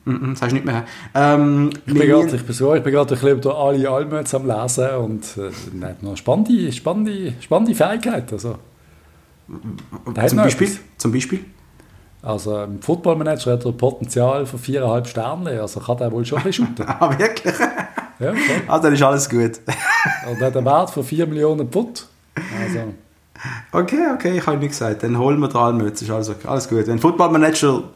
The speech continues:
Speaker 2: das sagt, dann müssen wir es machen, ich bin der Meinung.
Speaker 1: Ja, das ist so.
Speaker 2: <laughs> Aber wir müssen sicher Kömet Alderete gut ersetzen, nicht einfach ersetzen, wir müssen sie gut ersetzen und wir brauchen einen neuen Linksverteidiger. Einen guten Linksverteidiger.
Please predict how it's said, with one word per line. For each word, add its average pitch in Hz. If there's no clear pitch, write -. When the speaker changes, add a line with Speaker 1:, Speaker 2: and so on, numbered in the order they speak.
Speaker 2:
das 123
sagt, 123
dann 120
müssen 120
wir 113
es 113
machen, 107
ich 101
bin 101
der 104
Meinung. 92
Speaker 1:
Ja, 104
das 98
ist 123
so. 113
Speaker 2:
<laughs> 185
Aber 175
wir -
müssen 160
sicher 185
Kömet 170
Alderete 151
gut 160
ersetzen, 180
nicht 156
einfach 151
ersetzen, 143
wir 131
müssen 117
sie 110
gut 151
ersetzen 170
und 160
wir 165
brauchen 165
einen 151
neuen 120
Linksverteidiger. -
Einen 107
guten 131
Linksverteidiger. 104